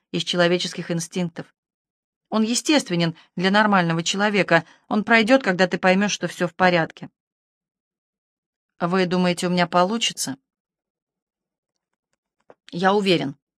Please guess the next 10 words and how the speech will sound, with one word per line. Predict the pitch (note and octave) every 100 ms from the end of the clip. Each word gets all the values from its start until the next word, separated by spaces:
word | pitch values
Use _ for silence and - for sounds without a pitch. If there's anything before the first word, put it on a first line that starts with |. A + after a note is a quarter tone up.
| _ _ _ _ _ _ _ _ _ -
Ты | A#3
ведь | A3
доверяешь | F#3 A3 A#3+ C#4 -
мне | E3
как | D#3
специалисту?» | - - - E3 D#3 - - - _ _ _ _ _ _ _ _ _ _ _
«Конечно». | - D#3+ D3+ D3+ - F#3+ - _ _ _ _ _ _ _ _ _ _ _ _ _ _ _ _ _ _ _ _ _ _ _ _ _ -
«Все | - C#4
будет | A3+ G#3
хорошо». | - G#3+ G#3 - D3+ D3+